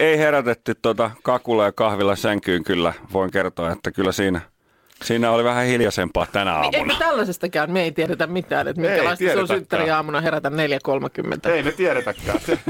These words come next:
Speaker 3: sekin voi, että meitä
Speaker 2: Mm,
Speaker 3: kuulija
Speaker 2: voi
Speaker 3: kyllä nääs,
Speaker 2: nääs,
Speaker 3: nääs.
Speaker 2: nääs, nääs.
Speaker 3: Mut mitähän tänään on luvassa sitten?
Speaker 2: Se on kyllä, niin.
Speaker 3: Minkälaista on Markuksella tänään, tota noin, niin
Speaker 2: Minkälainen soittoku-,
Speaker 3: Onko sun vaimo sellainen
Speaker 2: soittokunta
Speaker 3: lahjo-, tiedätkö,
Speaker 2: siellä
Speaker 3: onko se
Speaker 2: odottaa?
Speaker 3: lahjojen antaja, et, et niin kun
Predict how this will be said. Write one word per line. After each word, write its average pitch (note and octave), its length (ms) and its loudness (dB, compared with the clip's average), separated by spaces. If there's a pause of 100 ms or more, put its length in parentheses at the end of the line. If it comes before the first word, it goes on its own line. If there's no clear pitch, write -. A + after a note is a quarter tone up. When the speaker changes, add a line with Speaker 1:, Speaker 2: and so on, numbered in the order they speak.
Speaker 3:
sekin C#3 260 -4
voi, C#3 260 2
että F3+ 260 0
meitä C#3+ 420 0 (260)
Speaker 2:
Mm, F3+ 260 -8
Speaker 3:
kuulija E3+ 580 0
Speaker 2:
voi D3+ 100 -2
Speaker 3:
kyllä D3+ 160 0 (100)
nääs, F3+ 120 0
Speaker 2:
nääs, E3 500 0
Speaker 3:
nääs. B2 180 0 (100)
Speaker 2:
nääs, C3+ 220 -4
nääs. C#3 360 -2 (100)
Speaker 3:
Mut C#3+ 140 0
mitähän A3 340 -2
tänään E3+ 360 0
on A#2+ 100 0
luvassa C3 400 -2
sitten? - 260 -10
Speaker 2:
Se F3+ 200 2
on E3 160 0
kyllä, C3+ 400 -2
niin. F3 380 0
Speaker 3:
Minkälaista C3 600 0
on C3+ 100 -2
Markuksella A#2 580 -4
tänään, F#2 400 -2
tota E2+ 300 -4
noin, E2+ 220 -4
niin D#2+ 360 -12
Speaker 2:
Minkälainen D#3+ 720 -2 (540)
soittoku-, D#3+ 440 -4
Speaker 3:
Onko - 80 -4
sun D#3+ 100 0
vaimo F#3+ 240 2
sellainen D#3 260 2
Speaker 2:
soittokunta D#3+ 340 2
Speaker 3:
lahjo-, D3 80 -8
tiedätkö, D3+ 160 -2
Speaker 2:
siellä E3 180 2
Speaker 3:
onko D#3 120 0
se F3 80 2
Speaker 2:
odottaa? D#3 240 2
Speaker 3:
lahjojen C3 280 0
antaja, A2 420 2
et, G2+ 140 -4
et G#2+ 220 -4
niin F#2 200 0
kun E2+ 320 -2